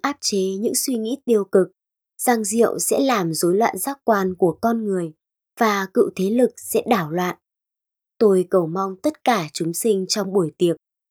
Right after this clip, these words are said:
đều có một tương lai tươi sáng. Mỗi người đều nhận được một túi quà,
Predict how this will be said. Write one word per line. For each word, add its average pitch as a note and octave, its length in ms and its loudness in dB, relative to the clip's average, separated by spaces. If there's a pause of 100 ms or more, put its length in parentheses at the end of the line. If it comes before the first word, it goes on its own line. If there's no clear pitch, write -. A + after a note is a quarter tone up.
(120)
đều G3 360 2
có F3 100 0
một G#3+ 300 -2
tương G3 220 4
lai F#3 320 -4
tươi F#3+ 180 2
sáng. E3+ 440 -4 (1160)
Mỗi A#3 180 2
người G#3+ 480 0
đều F3+ 180 6
nhận F#3+ 220 2
được F3+ 340 2
một E3+ 240 0
túi E3 260 2
quà, F#3+ 360 0